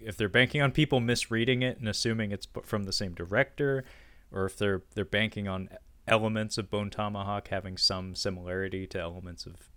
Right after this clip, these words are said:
of this Castle Freak rendition. Um, either way, the title, like I said, is going to scare off most people who have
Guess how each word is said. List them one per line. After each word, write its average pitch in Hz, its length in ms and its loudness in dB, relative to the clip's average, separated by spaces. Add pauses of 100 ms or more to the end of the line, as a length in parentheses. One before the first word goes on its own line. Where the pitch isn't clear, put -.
(180)
of 80 200 -8
this 92 200 0
Castle 113 400 0
Freak 117 420 -2 (220)
rendition. 120 680 -2 (580)
Um, 95 320 0
either 160 260 6
way, 123 240 8
the 104 120 0
title, 127 520 6 (160)
like 110 200 6
I 101 40 6
said, 107 300 2
is 92 120 0
going 101 300 0
to 98 80 -6
scare 92 380 -2
off 85 340 -2 (300)
most 101 360 -2
people 92 300 0
who 90 200 -4 (180)
have 95 380 0